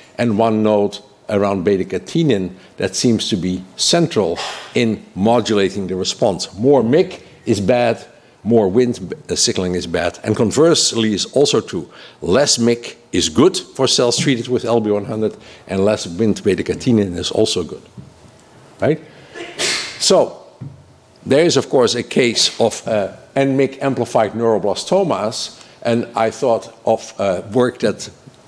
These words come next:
I did as a postdoc with Bob Weinberg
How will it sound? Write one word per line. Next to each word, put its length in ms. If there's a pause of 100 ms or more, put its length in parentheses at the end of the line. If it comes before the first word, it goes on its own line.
I 140
did 420
as 120
a 60
postdoc 640
with 280
Bob 200
Weinberg 560